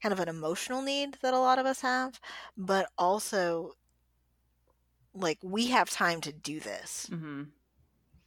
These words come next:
Speaker 1: Um, you know, we have time to check in every single day and look at what's going on in our island. I can't just wander to the store, but I can go see what's the nook's cranny. Um, and,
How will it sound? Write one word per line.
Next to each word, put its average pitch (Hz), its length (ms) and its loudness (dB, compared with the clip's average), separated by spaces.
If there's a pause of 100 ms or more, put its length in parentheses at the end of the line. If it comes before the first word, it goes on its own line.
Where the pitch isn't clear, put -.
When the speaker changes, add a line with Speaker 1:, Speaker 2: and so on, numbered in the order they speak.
(600)
Speaker 1:
Um, 160 320 -4
you 180 100 -4
know, 139 120 -4
we 185 220 -4
have 190 360 0
time 190 400 0
to 196 120 -4
check - 340 -6
in 202 260 -2
every 160 380 -6
single 165 340 -8
day 170 520 -8 (100)
and 175 220 -8
look 233 220 -4
at 277 80 -8
what's 262 220 -4
going 269 300 -4
on 269 160 0
in 262 80 -2
our 262 140 2
island. 240 400 0 (360)
I 208 80 -2
can't 226 320 0
just 247 300 -6
wander 175 440 0
to 214 120 -6
the 208 80 -4
store, 240 380 -2
but 156 100 0
I 156 100 4
can 214 220 -6
go 196 220 2
see 220 200 -4
what's - 460 -6
the 208 80 -2
nook's 214 320 -2
cranny. 220 640 -2 (640)
Um, 165 440 -2 (1000)
and, 185 220 -2